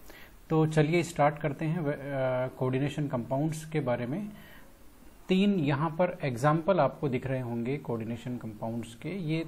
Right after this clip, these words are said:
तीन important example है, एक है chlorophyll, एक है hemoglobin और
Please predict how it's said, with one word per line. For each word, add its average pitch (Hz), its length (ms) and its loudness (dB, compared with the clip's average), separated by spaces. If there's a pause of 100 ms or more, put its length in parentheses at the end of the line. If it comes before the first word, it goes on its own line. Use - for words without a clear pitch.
तीन 175 180 0
important 165 500 0
example 127 500 -2
है, 110 320 -6
एक 127 160 -8
है 123 120 -8
chlorophyll, 139 680 -4 (760)
एक 156 160 0
है 120 280 -6
hemoglobin 156 880 -2 (300)
और 135 120 -4